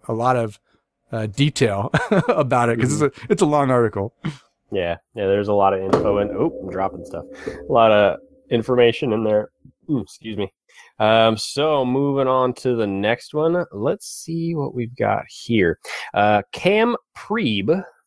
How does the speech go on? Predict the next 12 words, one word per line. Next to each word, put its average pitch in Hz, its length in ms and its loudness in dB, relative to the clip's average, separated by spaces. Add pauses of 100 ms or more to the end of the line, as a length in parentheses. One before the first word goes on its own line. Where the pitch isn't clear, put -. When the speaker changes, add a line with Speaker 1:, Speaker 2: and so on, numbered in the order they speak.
(180)
Speaker 2:
is 107 240 -2
drinking 113 640 0
a 107 240 0
barrel-aged 110 1040 2 (320)
Gallagher, 101 640 0 (880)
uh, 87 120 -10
from 92 140 -16
two - 160 -6
thousand 135 320 2
nineteen 110 540 -2
by 92 160 2 (100)
Pulpit 175 400 -2